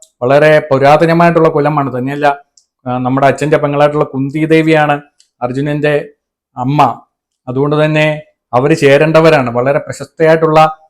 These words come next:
ആ, എല്ലാവരും അറിയുന്ന ഒരു കന്യകയാണ്, രാജകുമാരിയാണ് സുഭദ്ര. എല്ലാവരും, ആ, കാണാൻ ആഗ്രഹിക്കുന്ന ഒരു യോദ്ധാവാണ് അർജുനൻ. അവർ തമ്മിലാണ് ചേരേണ്ടത്.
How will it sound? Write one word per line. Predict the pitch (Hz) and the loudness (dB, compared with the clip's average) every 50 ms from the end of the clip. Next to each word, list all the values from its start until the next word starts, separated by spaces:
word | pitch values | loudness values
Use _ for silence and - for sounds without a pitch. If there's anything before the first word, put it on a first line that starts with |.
| _ _ _ _ _ _ 131 | _ _ _ _ _ _ -6
ആ, | 127 131 | -4 -2
എല്ലാവരും | 135 131 143 147 156 165 170 165 | 0 2 4 4 4 4 4 2
അറിയുന്ന | 160 160 156 156 156 156 | 2 0 -2 0 0 0
ഒരു | 156 156 156 151 143 - | 0 0 0 -2 -2 -2
കന്യകയാണ്, | 131 135 143 147 151 160 160 151 151 147 147 147 147 135 | -2 -2 -2 -2 0 2 2 2 2 -2 -4 -6 -4 -4
രാജകുമാരിയാണ് | 127 127 131 147 147 160 156 156 156 156 151 151 151 | -4 -4 -4 -4 -6 -4 -2 -2 0 0 -2 -2 -4
സുഭദ്ര. | - - 117 127 135 135 147 143 143 143 - _ _ _ _ _ _ _ _ _ - | -6 -8 -10 -10 -8 -4 0 0 0 0 -2 _ _ _ _ _ _ _ _ _ -6
എല്ലാവരും, | 123 127 143 147 156 160 160 175 170 180 180 175 175 170 - _ _ _ _ _ _ _ _ _ _ _ - | -2 2 4 4 6 6 6 4 4 2 0 -2 -6 -10 -14 _ _ _ _ _ _ _ _ _ _ _ -2
ആ, | 135 139 139 143 139 143 139 | 2 2 4 4 4 2 0
കാണാൻ | 139 143 147 156 165 175 180 180 | 0 2 2 4 4 4 4 4
ആഗ്രഹിക്കുന്ന | 175 170 160 170 170 165 170 165 165 175 170 170 | 2 2 2 0 0 0 0 0 0 0 2 2
ഒരു | 165 165 | 2 2
യോദ്ധാവാണ് | 160 151 147 143 143 151 156 160 160 156 151 135 | 2 2 0 0 2 4 2 4 4 4 2 2
അർജുനൻ. | 123 131 127 139 143 135 127 | 0 -2 -4 -8 -6 -4 -4
അവർ | 123 123 131 | -2 -4 -4
തമ്മിലാണ് | - 151 156 156 156 151 151 156 147 | -4 -4 -4 -2 0 -2 -2 -2 -4
ചേരേണ്ടത്. | - 135 135 139 143 147 151 143 139 131 - - | -4 -4 -4 -2 -2 -2 0 0 0 -2 -2 -8